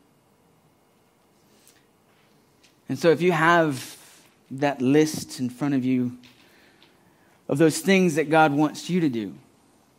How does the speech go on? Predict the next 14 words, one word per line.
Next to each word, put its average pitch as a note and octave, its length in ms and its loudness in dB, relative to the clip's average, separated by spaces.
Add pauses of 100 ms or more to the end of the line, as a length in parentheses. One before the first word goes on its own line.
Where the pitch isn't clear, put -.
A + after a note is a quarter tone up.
(320)
where F3 400 6
he E3 200 2
wants D#3+ 320 -2
you E3+ 80 -2
to D3 80 -2
carry C3 640 -4 (280)
your D3 280 2
cross, - 680 -12 (320)
I - 40 -12
want C3 260 -8
you C3 40 -12
to C3 60 -4
get C#3 200 2
it C#3+ 160 2